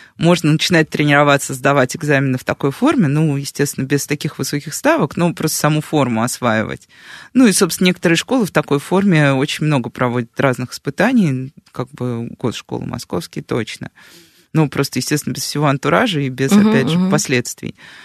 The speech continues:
Speaker 1: Вот. Есть те, кто говорит, что вот, собственно, достаточно, на самом деле, даже, ну, даже если не брать в расчёт О Г, достаточно возможности пробника, потому что всё равно это уже, ты уже потренировался. Вот что лучше с точки зрения, как бы,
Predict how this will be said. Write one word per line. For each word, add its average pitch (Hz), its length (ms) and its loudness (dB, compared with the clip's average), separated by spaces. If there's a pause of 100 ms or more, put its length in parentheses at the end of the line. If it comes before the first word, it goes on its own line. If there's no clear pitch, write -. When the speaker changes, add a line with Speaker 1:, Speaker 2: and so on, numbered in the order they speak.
(220)
Speaker 1:
Вот. 135 380 2 (340)
Есть 185 340 2
те, 196 120 2
кто - 180 -6
говорит, 151 380 0
что - 180 -6
вот, 147 220 -4
собственно, 143 560 0
достаточно, 143 640 -2
на 135 80 0
самом 139 260 -2
деле, 123 260 -2
даже, 135 380 0
ну, 135 220 -4
даже 123 220 -2
если - 180 -10
не 131 60 -6
брать 123 240 -6
в - 40 -10
расчёт - 280 -8
О 160 60 -4
Г, 202 140 -2
достаточно 156 540 0
возможности 139 600 -2
пробника, 190 1000 0
потому 143 300 -2
что - 200 -14
всё - 140 -6
равно 147 300 0
это 117 160 -6
уже, 131 380 -2 (580)
ты 175 80 2
уже 160 240 4
потренировался. 180 960 0 (320)
Вот 170 160 2
что 277 240 2
лучше 220 240 2
с - 60 -6
точки - 300 -6
зрения, 160 380 2
как 135 220 -12
бы, 135 280 0